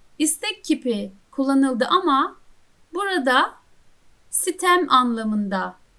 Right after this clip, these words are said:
Birazcık cümlenin anlamı bize bunu veriyor. Sitem ediyor, isyan ediyorlar. Evet, şimdi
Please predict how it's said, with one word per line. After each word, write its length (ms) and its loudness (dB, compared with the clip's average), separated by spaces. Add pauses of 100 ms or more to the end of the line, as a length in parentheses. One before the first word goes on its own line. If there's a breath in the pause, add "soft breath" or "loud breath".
(280)
Birazcık 560 0
cümlenin 380 4
anlamı 440 0
bize 340 0
bunu 220 0
veriyor. 400 0
Sitem 380 -4
ediyor, 420 -2
isyan 480 0
ediyorlar. 760 -4 (1300)
Evet, 440 -2 (160)
şimdi 640 -2